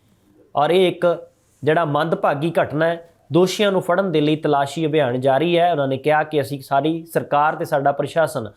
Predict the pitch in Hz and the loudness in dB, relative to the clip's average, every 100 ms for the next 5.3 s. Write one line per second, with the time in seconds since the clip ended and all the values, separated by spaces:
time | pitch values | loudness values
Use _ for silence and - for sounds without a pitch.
0 | _ - - 170 202 196 185 185 175 - | _ -20 -2 0 0 -2 0 0 0 -6
1 | _ 165 180 190 196 165 147 160 - 151 | _ 0 2 2 2 2 0 -2 0 0
2 | 156 170 185 175 - _ 165 147 165 160 | 0 0 -2 -4 -16 _ 0 2 0 -2
3 | 156 147 135 147 117 - _ _ _ _ | 0 0 0 -2 -2 -6 _ _ _ _
4 | _ _ _ _ - _ _ - 165 190 | _ _ _ _ -20 _ _ -2 0 2
5 | 196 131 | 0 0